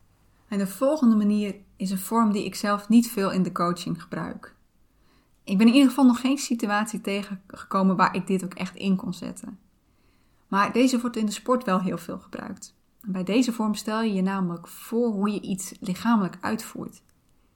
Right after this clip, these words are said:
En dit lijkt misschien contra-intuïtief, want om iets te oefenen moet je het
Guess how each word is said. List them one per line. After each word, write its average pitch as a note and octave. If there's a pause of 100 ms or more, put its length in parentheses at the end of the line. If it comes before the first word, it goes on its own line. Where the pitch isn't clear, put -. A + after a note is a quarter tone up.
(640)
En A3+ (120)
dit A#3+
lijkt C4
misschien B3+
contra-intuïtief, F#3+
want F#3
om F#3+
iets F#3+
te -
oefenen G3+
moet G3
je G3
het F#3+